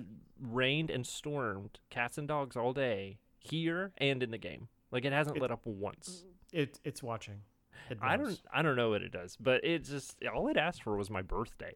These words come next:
Speaker 1: I don't know, like, what it's, anyway.
Speaker 2: <laughs>
Speaker 1: Uh, <laughs>
Speaker 2: And
Speaker 1: so
Speaker 2: your social security
Speaker 1: <laughs>
Speaker 2: number and your
Speaker 1: Right.
Speaker 2: G P S coordinates.
Speaker 1: Right.
Speaker 2: Yeah.
Speaker 1: Yeah. All these.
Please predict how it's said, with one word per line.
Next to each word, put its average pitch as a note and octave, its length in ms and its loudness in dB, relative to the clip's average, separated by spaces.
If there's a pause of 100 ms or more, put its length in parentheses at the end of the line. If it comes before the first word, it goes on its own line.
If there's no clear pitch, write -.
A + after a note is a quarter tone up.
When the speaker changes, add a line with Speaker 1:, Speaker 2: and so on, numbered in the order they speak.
Speaker 1:
I B2+ 140 8
don't E3+ 220 6
know, D3+ 200 6
like, A#2 220 4
what A2+ 280 4
it's, A2+ 180 0
anyway. B2 280 4 (240)
Speaker 2:
<laughs> - 260 -6
Speaker 1:
Uh, C3+ 300 8 (180)
<laughs> G#3+ 260 6 (420)
Speaker 2:
And D3+ 360 10
Speaker 1:
so C#3 60 8
Speaker 2:
your C#3+ 100 6
social D3+ 360 6
security D3+ 560 6
Speaker 1:
<laughs> - 20 12
Speaker 2:
number D3 380 10
and D#3+ 340 8
your F#3 180 8
Speaker 1:
Right. C3+ 120 6
Speaker 2:
G C#3+ 80 8
P C#3 160 6
S B2 160 0
coordinates. A#2 680 -2
Speaker 1:
Right. A#2+ 520 6
Speaker 2:
Yeah. G#2+ 160 2
Speaker 1:
Yeah. A#2+ 160 6
All C3 240 4
these. C3+ 320 -4